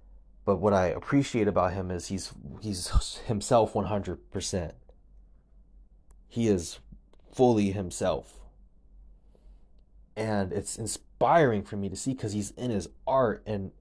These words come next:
through his art, he's this, the fullest version of himself. And he gets lost in the art. It's fucking, really fucking awesome to see. I love it, especially as an artist myself.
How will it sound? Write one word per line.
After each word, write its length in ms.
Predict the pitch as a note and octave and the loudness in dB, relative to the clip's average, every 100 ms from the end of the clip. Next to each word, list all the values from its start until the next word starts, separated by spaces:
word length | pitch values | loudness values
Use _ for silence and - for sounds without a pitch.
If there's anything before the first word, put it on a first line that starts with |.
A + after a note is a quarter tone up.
| - - - | -20 -8 0
through 140 | C3+ | 2
his 160 | A#2+ G#2 | 0 -2
art, 320 | A#2+ B2 A2 - | 0 0 0 -4
he's 240 | A#2 G#2 | -8 -6
this, 180 | G#2 - | -6 -8
the 240 | - G#2 | -10 -8
fullest 500 | - - C3+ B2+ G2 | -8 -4 -2 0 -2
version 360 | G#2 A#2 A2 G#2 | -4 -2 -2 -4
of 160 | F#2 | -6
himself. 460 | G2+ D#2+ - E2+ - - - - - - _ - - - _ - | -8 -10 -10 -10 -12 -20 -20 -20 -20 -20 _ -20 -20 -20 _ -10
And 140 | B2 | -6
he 40 | A#2 | -2
gets 300 | - - G2+ | -2 -2 -2
lost 600 | G#2 A2 C3 C3+ - G#2+ | 0 2 2 0 0 -4
in 100 | F#2+ | -4
the 160 | F2+ - | -8 -6
art. 380 | F#2+ F2 D#2 - - - - - - - - - - | -2 -2 -2 -10 -20 -20 -20 -20 -20 -20 -20 -8 -6
It's 180 | G3+ | -4
fucking, 480 | - G3+ B3 G3 A#2 | -4 -4 -2 -2 -2
really 320 | G#2 D#3+ A2 | 0 2 2
fucking 300 | G2+ A2 G2 | -2 -6 -6
awesome 360 | - F2+ F#2+ E2 | -4 -2 -4 -8
to 60 | D2+ | -10
see. 300 | - F2+ C#2 - - | -8 -8 -10 -16 -4
I 140 | G#2+ G#2+ | -2 0
love 440 | G2+ F#2 A2+ G2 | 0 2 2 2
it, 180 | F#2+ - - | 0 -4 -10
especially 640 | F#2+ - G2+ - F2+ F2 - - - - - - _ - | -4 0 0 0 -6 -6 -12 -20 -20 -20 -20 -20 _ 0
as 520 | F#2+ F2+ F2 F2 - - - - - | 2 2 -2 -8 -14 -20 -20 -16 -8
an 140 | G2+ | -4
artist 360 | - G2 G2 - | 2 4 2 -2
myself. 520 | G2+ - - - | -2 0 0 -2